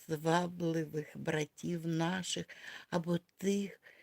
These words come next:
що спасительну віру у гріховних пристрастях згубили, знову до істини віри і покаяння наверни.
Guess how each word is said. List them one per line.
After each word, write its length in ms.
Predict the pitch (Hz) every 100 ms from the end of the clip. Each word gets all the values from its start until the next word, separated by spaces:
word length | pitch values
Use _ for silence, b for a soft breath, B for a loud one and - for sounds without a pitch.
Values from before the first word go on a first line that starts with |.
| B B B
що 280 | - - 175
спасительну 1000 | - - 170 - 185 185 190 160 175 170
віру 460 | 147 165 202 185
у 100 | -
гріховних 880 | 151 165 160 - - 165 165 165 -
пристрастях 1000 | - - 156 165 - - 160 - - 147
згубили, 840 | 147 147 151 151 151 151 147 151 147 B B B B B B B
знову 960 | 143 143 151 165 190 269 277 226 233 233
до 240 | 180 156 147 -
істини 800 | 180 175 - - - 160 160 151
віри 440 | 147 160 175 160
і 140 | - 143
покаяння 1000 | - 156 - 151 151 156 190 190 165 147
наверни. 840 | 147 147 151 147 151 143 139 147